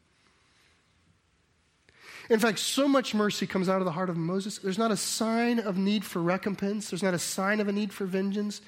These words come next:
There's nothing. He pleads to the Lord, "Lord, heal her, please. Please heal her." Such overwhelming mercy comes out of Moses, in fact, that the Lord has to sort of enter back in and say, "Now listen now, nobody's gonna learn anything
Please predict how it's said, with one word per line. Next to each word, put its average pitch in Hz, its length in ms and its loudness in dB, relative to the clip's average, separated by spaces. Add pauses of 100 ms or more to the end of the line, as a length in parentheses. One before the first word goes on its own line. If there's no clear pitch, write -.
(320)
There's 175 220 2
nothing. 185 600 0 (260)
He 208 140 0
pleads 226 520 -2
to - 80 -8
the 196 100 0
Lord, 180 280 0
"Lord, 165 400 -2 (200)
heal 196 280 -2
her, 165 140 -2
please. 147 560 -6 (200)
Please 220 720 -8 (160)
heal 147 200 -14
her." 165 220 -20 (3250)
Such - 300 0
overwhelming 277 800 4
mercy 277 400 2
comes 220 280 0
out 220 160 4
of 196 60 0
Moses, 247 460 2
in 190 100 0
fact, 202 260 2
that 220 60 -2
the 220 100 2
Lord 262 240 2
has 254 200 2
to 233 80 -4
sort 220 200 2
of 220 60 0
enter 254 180 2
back 226 240 2
in 233 80 2
and 220 100 0
say, 196 160 2
"Now 190 80 0
listen 254 380 -2
now, 135 180 0
nobody's 220 400 0
gonna 208 180 2
learn 185 220 2
anything 135 540 -2